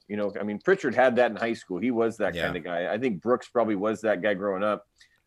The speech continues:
Speaker 1: I got the idea Will, you know, even when he came in, was a little bit more on the quiet side and kinda preferred to be that way, uh, where I don't think that was the case for Brooks or for Pritchard. So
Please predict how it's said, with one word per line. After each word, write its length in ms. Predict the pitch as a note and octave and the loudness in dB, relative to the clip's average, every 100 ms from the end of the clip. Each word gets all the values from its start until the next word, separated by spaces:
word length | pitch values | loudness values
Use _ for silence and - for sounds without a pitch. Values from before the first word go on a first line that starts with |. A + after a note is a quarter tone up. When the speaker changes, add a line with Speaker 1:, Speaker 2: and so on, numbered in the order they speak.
| _ | _
Speaker 1:
I 100 | B2+ | 2
got 180 | C#3 A#2 | 4 6
the 120 | C3 | 6
idea 340 | A#2+ A#2+ B2 | 6 6 4
Will, 320 | G#2+ A#2+ B2 A#2+ | 6 6 8 6
you 60 | |
know, 80 | A2+ | 2
even 140 | B2 | 0
when 100 | B2+ | 0
he 80 | A#2+ | -2
came 200 | A2 A#2+ | -2 0
in, 140 | B2 A#2+ | 0 0
was 140 | G2+ | -2
a 20 | |
little 120 | A2 A2+ | -2 -2
bit 160 | A2+ | -2
more 120 | A2 | -2
on 60 | A2+ | -4
the 60 | A2 | -4
quiet 380 | - A2+ A2+ | 2 4 4
side 300 | - A#2 A2+ | 2 4 6
and 100 | G#2+ | 4
kinda 240 | - A2 G#2 | -2 -4 -4
preferred 460 | - G2+ A#2 A#2 | -6 -6 0 0
to 60 | G#2+ | 0
be 140 | G#2 G#2 | -2 2
that 240 | G#2+ G#2+ | 4 4
way, 280 | G#2+ G#2 G2+ _ _ _ _ - | 2 0 -2 _ _ _ _ -4
uh, 140 | G2+ | 0
where 180 | G2+ G#2+ | 2 2
I 60 | |
don't 260 | G#2+ A#2 A2+ | 2 2 0
think 200 | A#2+ G2+ | -4 -2
that 140 | G#2 | -2
was 120 | F2+ F2+ | -2 -4
the 80 | |
case 280 | F#2 G2+ G2 | -4 -4 -4
for 120 | - | -6
Brooks 320 | F2 G#2 G2+ G2 | -4 -4 -4 -6
or 60 | |
for 140 | F2+ F2+ | -8 -6
Pritchard. 440 | - A2 F#2+ F2 | -4 -6 -6 -8
So 300 | - F2+ F2+ | -4 -4 -4